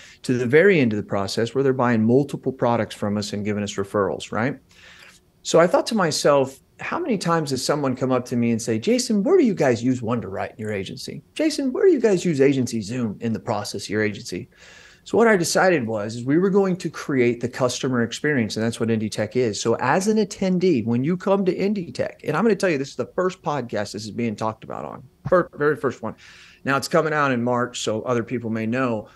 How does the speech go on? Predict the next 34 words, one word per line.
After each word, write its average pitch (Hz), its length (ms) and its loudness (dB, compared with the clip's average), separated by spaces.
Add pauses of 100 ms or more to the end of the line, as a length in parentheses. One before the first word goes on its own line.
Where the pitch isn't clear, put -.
(100)
but 107 140 -6
attendees 139 500 -4
may 123 160 -4
not 120 260 -4
know 110 140 -4
all 107 160 -2
the 101 100 -8
details 104 520 -6
like 95 240 -8
this. 80 260 -8 (460)
As 196 280 -2
you 233 80 -2
come 190 240 0
in, 165 180 0
you 175 160 -4
can 233 140 0
go 208 180 2
anywhere 151 460 -2
you 131 180 0
want 117 540 -6 (100)
in 117 320 0
the 104 100 -6
show 110 280 -2
floor, 104 340 -6
in 110 80 -4
the 110 80 -4
showcase, - 640 -4
right? 117 240 -2
You 226 120 -6
can, 202 160 -2
just 202 200 -6
like 170 200 0
any 135 180 2
conference, - 560 -8